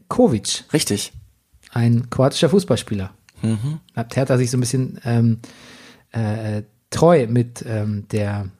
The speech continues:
Speaker 2: Ich sag so
Speaker 1: der
Speaker 2: gemein, richtig, ich weiß es, ich wusste, hab ich das mitgekriegt? Ich hab das nicht mitgekriegt.
Speaker 1: der Tradition seiner Ex-, seiner trainierenden
Speaker 2: Hm.
Speaker 1: Ex-Spieler.
Speaker 2: Ja.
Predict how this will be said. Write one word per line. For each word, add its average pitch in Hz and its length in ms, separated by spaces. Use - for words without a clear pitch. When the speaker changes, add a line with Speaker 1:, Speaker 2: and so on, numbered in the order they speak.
Speaker 2:
Ich - 140
sag - 120
so - 80
Speaker 1:
der 127 60
Speaker 2:
gemein, 120 320
richtig, - 280
ich - 140
weiß 139 160
es, - 160
ich - 160
wusste, - 240
hab - 100
ich - 80
das - 160
mitgekriegt? 131 400
Ich - 40
hab - 80
das - 120
nicht 104 120
mitgekriegt. - 520
Speaker 1:
der 123 120
Tradition 127 400
seiner 123 200
Ex-, - 340
seiner 120 220
trainierenden 147 440
Speaker 2:
Hm. 147 80
Speaker 1:
Ex-Spieler. 107 520
Speaker 2:
Ja. 107 240